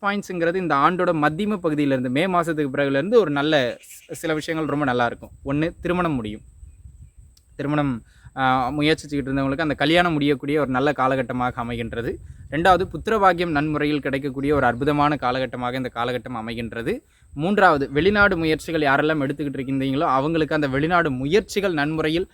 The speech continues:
கைவரப்பெறக்கூடிய ஒரு அற்புதமான காலகட்டமாக அமையப்பெறுகின்றது.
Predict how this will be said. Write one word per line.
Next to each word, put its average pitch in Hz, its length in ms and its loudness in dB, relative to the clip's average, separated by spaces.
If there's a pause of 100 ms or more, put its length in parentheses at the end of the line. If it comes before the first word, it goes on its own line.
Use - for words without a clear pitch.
(260)
கைவரப்பெறக்கூடிய 160 800 2
ஒரு 147 140 2
அற்புதமான 147 500 0
காலகட்டமாக 127 640 -2
அமையப்பெறுகின்றது. 113 800 -6